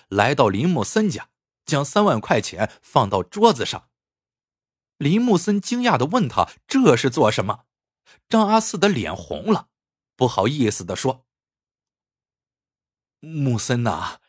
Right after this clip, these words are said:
真是惭愧啊，我还一直蒙在鼓里，直到这次去医院复查，我才知道我是因为肺部肿瘤才做的手术，并不是你撞我的缘故。可我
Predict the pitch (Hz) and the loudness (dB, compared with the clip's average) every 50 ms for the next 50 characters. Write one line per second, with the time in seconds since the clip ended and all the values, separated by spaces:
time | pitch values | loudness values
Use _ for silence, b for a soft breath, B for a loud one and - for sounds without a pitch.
0 | _ _ _ _ _ _ _ _ _ _ _ _ _ _ _ - - - 139 139 | _ _ _ _ _ _ _ _ _ _ _ _ _ _ _ -12 -4 -2 -2 -2
1 | 127 - 147 117 - - - 98 127 131 - 156 104 85 - - _ _ _ _ | 0 0 0 0 0 -2 -4 -4 -4 -2 0 -2 -2 -2 -4 -10 _ _ _ _
2 | _ _ _ _ _ _ - 208 190 170 160 - - 185 208 214 208 - 185 151 | _ _ _ _ _ _ -20 -12 -2 -2 -2 0 0 -2 0 0 0 0 0 -2
3 | 139 165 202 208 202 165 127 - 110 151 202 156 80 78 95 95 - _ _ _ | 0 0 0 0 -2 -2 -4 -2 2 2 2 2 0 -6 -14 -18 -18 _ _ _
4 | _ _ _ _ b b b b - - 104 110 104 117 101 98 - 151 95 90 | _ _ _ _ b b b b -12 -6 -6 -4 -2 -2 -2 -2 -4 -6 -8 -8
5 | - - - 107 80 b b b _ - - - 113 117 143 160 156 147 120 117 | -10 -8 -8 -8 -10 b b b _ -14 -6 -6 -6 -4 -2 0 2 2 0 0
6 | - - 160 117 - - 92 110 - _ _ _ _ _ _ _ _ _ - 226 | -4 -4 -4 -4 -4 -4 -6 -8 -8 _ _ _ _ _ _ _ _ _ -10 -4
7 | 196 156 139 - - 156 - - 220 214 170 117 - - _ _ _ _ b b | -2 -2 -2 -2 -6 -8 -4 -4 -4 0 0 0 -2 -2 _ _ _ _ b b
8 | b b - 104 104 107 - 147 143 156 151 143 147 170 170 - 247 185 143 185 | b b 0 0 0 2 2 -2 -2 -2 0 0 0 0 0 0 -2 -2 0 0
9 | 185 123 - 104 87 90 95 110 175 156 B B B B - - - 123 127 - | -4 -2 -4 -6 -6 -6 -4 -2 -2 -2 B B B B -16 -10 -10 -10 -8 -2
10 | 190 180 123 123 135 - - 82 73 98 - - 165 - _ _ _ _ _ b | 0 0 2 2 0 -2 -2 -4 -6 -6 -8 -10 -10 -12 _ _ _ _ _ b
11 | b b b _ - 240 240 180 147 127 147 143 - 175 135 104 90 85 - - | b b b _ -4 -2 -2 -2 0 0 0 2 2 2 0 0 -4 -8 0 2
12 | 240 214 151 117 101 90 - 127 123 113 85 98 175 196 185 160 - _ _ _ | 2 2 2 0 -2 0 0 0 0 0 -4 -2 -4 -2 -2 -4 -6 _ _ _
13 | _ _ _ _ _ _ _ _ _ _ _ - - - - - 127 139 120 92 | _ _ _ _ _ _ _ _ _ _ _ -14 -14 -10 -2 0 2 2 2 0
14 | 80 76 - 110 B | -2 -2 -2 -2 B